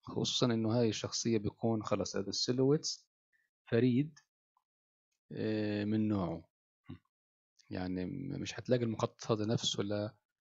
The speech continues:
لشخصية تانية، فهو بميز يعني الشخصية. المهم إنه هذا السيلويتس، تمام، يعني بيستخدم لتحديد ملامح الشخصية الأولية بدون أي تفاصيل.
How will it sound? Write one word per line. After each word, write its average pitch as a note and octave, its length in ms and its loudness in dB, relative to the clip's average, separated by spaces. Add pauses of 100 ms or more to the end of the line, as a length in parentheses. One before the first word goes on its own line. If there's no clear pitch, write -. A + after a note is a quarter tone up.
(140)
لشخصية G2+ 520 -2
تانية، E2+ 380 -4
فهو A#2 160 2
بميز A2+ 680 4
يعني G2 420 0 (340)
الشخصية. - 640 -6 (140)
المهم F#3+ 480 6 (360)
إنه D3+ 200 6
هذا D3+ 120 10
السيلويتس، C#3 920 4 (140)
تمام، C3+ 460 -2
يعني B2 240 0
بيستخدم B2 580 -2
لتحديد A#2 400 -2
ملامح G#2+ 320 -2
الشخصية - 540 -6
الأولية G2+ 640 0
بدون C3 440 4
أي A#2+ 440 0 (640)
تفاصيل. - 500 0